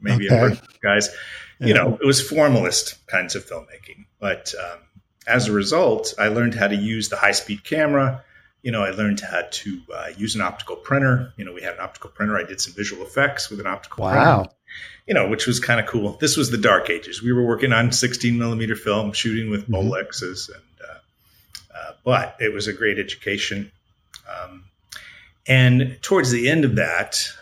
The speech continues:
Speaker 1: um, I got involved with this theater company in San Francisco, which, uh, really opened a lot of doors for me. It's a company that, uh, you should definitely Google this,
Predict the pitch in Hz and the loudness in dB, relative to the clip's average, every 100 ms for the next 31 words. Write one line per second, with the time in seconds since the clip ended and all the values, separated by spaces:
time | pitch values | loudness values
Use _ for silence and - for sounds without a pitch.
0 | - 107 104 101 104 101 104 _ - 104 | -8 0 0 0 -2 -4 -8 _ -12 -4
1 | 110 127 117 104 107 107 113 - 104 - | 0 2 2 2 0 0 -4 -4 -4 -2
2 | 170 156 104 - 98 - 92 95 110 101 | 0 0 0 -2 -4 -6 -10 -6 -4 -6
3 | 98 - 123 - 110 82 - - - _ | -4 -4 -4 -6 -6 -8 -16 -20 -20 _
4 | _ - 110 101 - - 101 95 104 127 | _ -2 -2 0 -2 0 0 0 2 4
5 | 139 131 113 107 113 107 101 95 85 87 | 6 6 4 2 0 0 2 2 -2 -6
6 | 87 - 87 - - 92 - 95 - 107 | -4 -6 -8 -16 -18 -12 -10 -8 -6 -6
7 | 101 98 90 95 92 - 98 85 82 - | -6 -10 -8 -8 -8 -6 -6 -6 -10 -18
8 | _ - - 113 104 117 - 104 113 104 | _ -4 -2 -2 0 0 0 -4 -2 -4
9 | 95 85 85 - | -6 -8 -6 -8